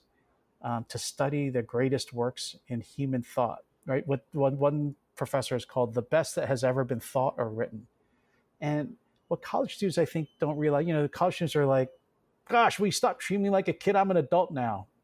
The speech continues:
I, I have the right to screw up my life." <laughs> And so what they don't realize is how,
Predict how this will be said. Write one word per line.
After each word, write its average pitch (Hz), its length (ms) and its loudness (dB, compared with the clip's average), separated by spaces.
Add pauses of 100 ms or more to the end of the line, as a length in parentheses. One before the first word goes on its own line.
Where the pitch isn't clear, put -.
I, 208 200 2
I 185 100 8
have 247 100 6
the 226 80 6
right 220 200 4
to 180 80 0
screw - 280 2
up - 120 -4
my 143 140 0
life." 120 440 0 (240)
<laughs> - 240 -16
And 202 100 2
so 185 320 2 (360)
what 190 300 2
they 202 120 4
don't 220 160 0
realize 208 420 4
is 156 100 -4
how, 175 460 2